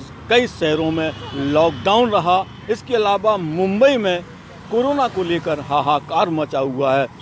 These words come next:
तो फिलहाल जो झांसी पिछले कुछ दिनों से दो चार कोरोना पॉजिटिव मरीजों की संख्या में ठहरी थी, अब वह धीरे से जंप करते हुए उनतीस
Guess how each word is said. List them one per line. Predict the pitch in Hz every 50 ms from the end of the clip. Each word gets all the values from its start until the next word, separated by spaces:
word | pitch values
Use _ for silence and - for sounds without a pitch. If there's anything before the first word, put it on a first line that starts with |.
| - - - -
तो | - 226
फिलहाल | - 220 254 285 294 285 269
जो | 208 226 202
झांसी | 139 127 156 190 214 - 202 208 190 180 175 - - - - - -
पिछले | 196 151 165 196 196 185
कुछ | - - 294 277 185
दिनों | 170 196 185 185 185
से | 175 175 175 175 170 160 - - - - - - - - -
दो | - 269 302 277
चार | 190 220 214 220 226
कोरोना | - 208 214 233 247 254 269 254
पॉजिटिव | - - 202 190 165 185 185 151 190 180 175
मरीजों | 170 165 160 160 165 170 165
की | 147 165 147
संख्या | - 170 143 135 117 139 135
में | 139 139 139
ठहरी | - - 151 151 156 160
थी, | 127 156 156 151 151 147 - - - - - - -
अब | 233 208 160 147
वह | 190 185 180
धीरे | 160 139 131 208 311 311 247 196
से | - - 156 151 147 139 - - - - - 139 - -
जंप | 277 285 262 226 240 196 -
करते | 196 180 175 - - 196
हुए | 170 143 143 151 165 160 156 147 - - - - - - - - 202
उनतीस | 208 233 - - - 311 311